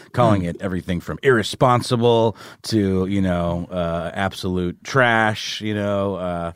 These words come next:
Speaker 2: Hmm.
Speaker 1: an abomination. Maybe I
Speaker 2: Hmm.
Speaker 1: made that one, but it's just, it really
Speaker 2: Hmm.
Speaker 1: says a lot about,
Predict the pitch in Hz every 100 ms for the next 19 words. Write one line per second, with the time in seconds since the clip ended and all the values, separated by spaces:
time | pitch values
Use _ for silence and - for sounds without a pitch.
0 | - 143 101 90 87 82 107 98 98 110
1 | 107 - 107 104 101 135 107 87 80 78
2 | 80 85 101 98 - - - 98 117 117
3 | 104 92 90 95 95 90 80 85 76